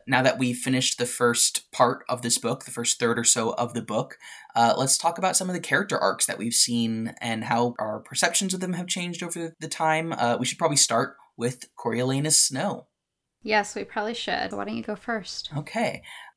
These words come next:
Speaker 1: Yeah, I think that, that it's interesting to see Snow as a character who is at the intersection of privilege, because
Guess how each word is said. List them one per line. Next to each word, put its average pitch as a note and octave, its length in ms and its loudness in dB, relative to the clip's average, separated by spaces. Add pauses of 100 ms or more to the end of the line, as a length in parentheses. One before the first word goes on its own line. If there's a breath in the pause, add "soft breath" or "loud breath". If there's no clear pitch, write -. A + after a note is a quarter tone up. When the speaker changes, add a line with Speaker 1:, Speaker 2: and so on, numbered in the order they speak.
Speaker 1:
Yeah, F#3+ 300 4
I C#3+ 80 0
think A3+ 240 -4
that, - 240 -2 (120)
that C#3+ 100 -2
it's - 280 -2
interesting B2+ 540 0
to B2 80 -2
see A#2+ 240 2
Snow A2 720 0 (360)
as A#2 440 4
a B2 60 -8
character A#2 560 0
who A2 520 -4 (140)
is A#2 460 4
at A#2+ 80 0
the - 80 -4
intersection B2 420 -2
of - 100 -10
privilege, - 760 -6
because G#2 580 -2